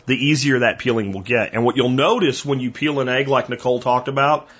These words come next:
it'll usually be the bottom side, kind of the fatter side of it. When you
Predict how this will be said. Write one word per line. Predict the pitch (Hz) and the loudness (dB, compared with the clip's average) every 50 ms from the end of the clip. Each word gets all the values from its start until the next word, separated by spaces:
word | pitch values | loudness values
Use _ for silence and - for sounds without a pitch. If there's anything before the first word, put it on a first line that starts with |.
| - - - - - _ _ _ - | -20 -20 -20 -20 -20 _ _ _ -2
it'll | 139 143 139 | -2 0 0
usually | 139 147 156 151 175 185 160 | 0 0 0 0 0 -2 -2
be | 143 151 | -2 -2
the | 135 123 107 | -4 -4 -4
bottom | 98 104 113 107 110 120 131 131 127 | -4 0 0 2 2 2 0 -2 -2
side, | - - 147 139 135 135 - | -2 0 0 2 2 0 0
kind | 131 117 | -2 -2
of | 110 98 | -2 -2
the | 98 | -4
fatter | - - - 117 104 113 120 127 | -6 -4 0 0 2 2 2 0
side | 127 - 147 139 135 135 | 0 0 0 2 2 2
of | 135 139 | 0 0
it. | 127 | -2
When | 113 120 120 | -2 -2 -4
you | 117 113 107 | -4 -6 -6